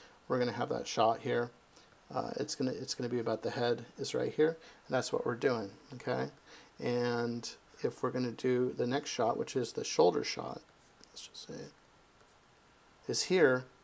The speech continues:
we're gonna see a little bit more shoulder in terms of what we're talking about here. So we're gonna see a little bit more shoulder, and what that camera is doing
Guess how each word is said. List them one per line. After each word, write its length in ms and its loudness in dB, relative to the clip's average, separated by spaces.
we're 140 10
gonna 160 6
see 260 6
a 140 2
little 220 2
bit 160 0
more 180 0
shoulder 460 2
in 120 -4
terms 360 -4
of 120 -6
what 100 -6
we're 80 -6
talking 340 -6
about 320 -10
here. 220 -4
So 420 -2
we're 100 4
gonna 120 6
see 120 6
a 60 10
little 160 2
bit 120 -2
more 180 0
shoulder, 320 2
and 160 -2
what 120 0
that 140 2
camera 360 0
is 120 -2
doing 540 4